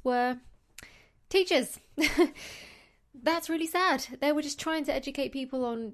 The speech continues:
just what teaching is like and what we actually do, but, you know, there was no sympathy from the members of the public because, as we know, unless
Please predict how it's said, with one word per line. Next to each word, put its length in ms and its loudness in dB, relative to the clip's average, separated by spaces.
just 260 -8
what 220 -6
teaching 420 -6
is 80 -6
like 560 -4
and 380 -10
what 180 -8
we 160 -8
actually 540 -10
do, 500 -6
but, 300 -12
you 140 -14
know, 260 -12
there 160 -6
was 180 -6
no 380 -4
sympathy 840 -8
from 560 -12
the 80 -12
members 260 -8
of 60 -12
the 60 -18
public 440 -10
because, 440 -10
as 140 -4
we 100 -2
know, 300 -4
unless 540 -6